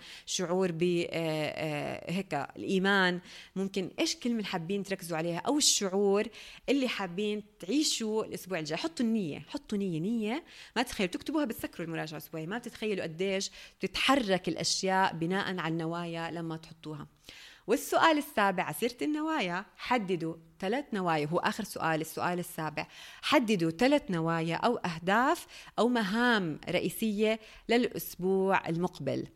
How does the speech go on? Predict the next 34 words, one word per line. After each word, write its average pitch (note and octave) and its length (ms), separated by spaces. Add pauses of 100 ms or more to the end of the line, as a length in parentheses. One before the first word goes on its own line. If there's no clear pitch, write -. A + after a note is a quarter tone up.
(100)
تستمد G#3 520
هذه G3 360
المهام F3 480
الأسبوعية D#3+ 640
ولو A3+ 260
واحدة A3 380
منها G#3 400 (400)
من A#3+ 240
أهدافك F#3+ 600
السنوية، D#3+ 600 (460)
وتقربك G#3 760
قليلًا G#3+ 600
من F#3+ 220
تحقيقها، D#3 520
أو - 180
أنت C#4 200
بتستمدها D3+ 600
هيك، - 200
بتقربك G3 560
من F3+ 120
تحقيق - 400
أهدافك F3+ 460
السنوية D#3+ 540
أو E3+ 160
أهدافك G3+ 520 (300)
الشهرية F#3 600
أو E3+ 160
أهداف F#3+ 340
الربع F#3 380
اللي F3 120
أنت F3+ 140
حاطها E3 340
لهذا D#3+ 260
الربع D3 340